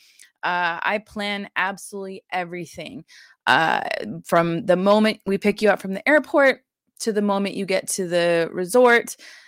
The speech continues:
to the mornings, we go to breakfast, we'll do a workout, then we have an excursion. But I also like to plan in a lot of free time too. So I, I really want people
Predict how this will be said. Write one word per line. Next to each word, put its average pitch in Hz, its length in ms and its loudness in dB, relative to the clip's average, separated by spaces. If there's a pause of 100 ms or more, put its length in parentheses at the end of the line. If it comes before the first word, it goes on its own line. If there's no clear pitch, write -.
(320)
to 190 720 -4 (220)
the 185 120 -8
mornings, 220 1000 -2 (160)
we 180 160 -4
go 180 140 -2
to 175 80 -2
breakfast, 226 720 -2
we'll 190 140 -10
do 180 680 -8
a 185 80 -4
workout, 233 720 2
then 202 180 -6
we 196 100 -10
have 185 240 -2
an 175 80 -8
excursion. 233 800 -4 (420)
But 254 140 0
I 262 160 4
also 311 440 -2
like 320 240 0
to 254 120 -6
plan 196 360 -8
in 196 60 -6
a 185 200 -6
lot 165 280 -2
of 165 140 -6
free 180 340 -10
time 170 400 -14
too. 185 320 -8
So 190 400 -2
I, 202 260 0 (100)
I 202 60 -2
really 226 460 -4
want 202 360 -4
people 196 440 -8